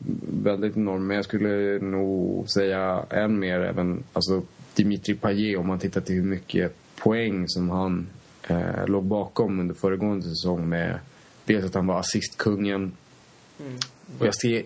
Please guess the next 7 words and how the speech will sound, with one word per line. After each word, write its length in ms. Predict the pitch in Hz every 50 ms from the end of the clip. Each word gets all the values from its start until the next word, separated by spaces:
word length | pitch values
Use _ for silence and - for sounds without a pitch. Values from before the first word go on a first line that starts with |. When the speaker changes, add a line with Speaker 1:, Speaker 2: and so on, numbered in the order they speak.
| - -
Speaker 1:
ingen 680 | 139 135 127 123 113 113 113 117 117 107 98 92 90 -
i 120 | - 120
dagens 400 | 98 117 117 113 110 107 98 92
trupp 260 | - - 98 92 - -
riktigt 300 | 92 92 - 95 - -
som 180 | 87 87 90
är, 220 | 90 90 90 90